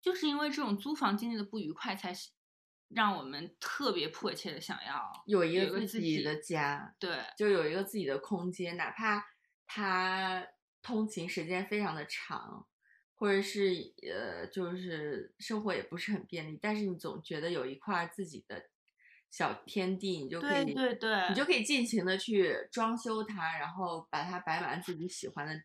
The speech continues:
Speaker 2: 东西。
Speaker 1: 对啊，而且像我们刚才看那个竹子的 vlog 里面，就是你还面临着一个你可能，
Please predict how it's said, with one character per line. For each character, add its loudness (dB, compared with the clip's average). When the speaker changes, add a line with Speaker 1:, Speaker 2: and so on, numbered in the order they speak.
Speaker 2:
东 0
西。 -14
Speaker 1:
对 0
啊， 6
而 4
且 2
像 2
我 -2
们 -8
刚 0
才 0
看 -4
那 -6
个 -6
竹 -10
子 -6
的 -10
vlog 4
里 -6
面， -12
就 -8
是 0
你 4
还 0
面 2
临 -2
着 4
一 2
个 -2
你 -6
可 -6
能， -6